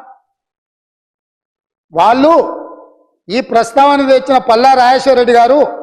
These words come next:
నేను మీకు గుర్తు చేయదలుచుకున్నా, కాళోజీ కళాక్షేత్రం వరంగల్లో మొదలుపెట్టింది ఎప్పుడు? ఈ రోజుకు అక్కడ మొండి గోడలతో నిలబడ్డది. ఈ కళాక్షేత్రాన్ని కూడా పూర్తి చేసి, కాళోజీ గారి గౌరవాన్ని నిలబెట్టే బాధ్యత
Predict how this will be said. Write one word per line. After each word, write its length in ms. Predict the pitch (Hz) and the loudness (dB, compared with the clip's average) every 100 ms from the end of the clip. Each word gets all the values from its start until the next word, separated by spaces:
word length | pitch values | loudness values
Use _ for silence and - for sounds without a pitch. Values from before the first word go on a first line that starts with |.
| - - - | -18 -20 -6
నేను 240 | 208 269 | -2 0
మీకు 240 | 262 269 233 | 0 0 -2
గుర్తు 200 | 254 302 | -2 -2
చేయదలుచుకున్నా, 920 | 277 285 277 277 277 277 247 175 - - - _ - | 0 2 2 0 -2 -2 0 -2 -6 -20 -20 _ -2
కాళోజీ 500 | 214 269 285 269 277 | 0 2 2 0 -2
కళాక్షేత్రం 800 | 262 240 269 269 269 269 262 240 | 0 2 0 0 -2 0 -2 0
వరంగల్లో 540 | 233 269 269 269 262 | 0 0 0 0 0
మొదలుపెట్టింది 720 | 240 240 269 247 254 262 247 | 0 0 0 0 0 -2 -2
ఎప్పుడు? 540 | 240 247 247 240 170 - - - - | -2 0 0 0 -4 -12 -20 -20 -10
ఈ 240 | 175 254 294 | -4 0 2
రోజుకు 380 | 285 277 285 285 | 2 2 0 0
అక్కడ 280 | 277 269 | 0 0
మొండి 340 | 247 240 254 277 | 0 -2 -2 0
గోడలతో 500 | 247 269 269 269 269 | 0 0 0 0 0
నిలబడ్డది. 760 | 247 254 254 220 247 262 233 - - - | 0 0 0 0 0 0 -2 -6 -20 -10
ఈ 220 | 185 269 | -4 -4
కళాక్షేత్రాన్ని 1000 | 277 254 262 277 269 269 269 269 269 269 | 0 0 2 0 0 -2 0 0 0 0
కూడా 180 | 262 262 | 0 0
పూర్తి 400 | 262 247 262 269 | -2 -2 -2 0
చేసి, 300 | 262 254 262 | 0 0 -2
కాళోజీ 560 | 262 247 269 269 262 262 | 0 0 2 0 0 0
గారి 220 | 262 254 | 0 0
గౌరవాన్ని 600 | 254 269 262 262 254 247 | 0 2 2 0 0 -2
నిలబెట్టే 520 | 247 277 262 262 262 | 0 0 0 -2 -2
బాధ్యత 640 | 208 262 262 285 294 277 | -4 0 0 0 0 0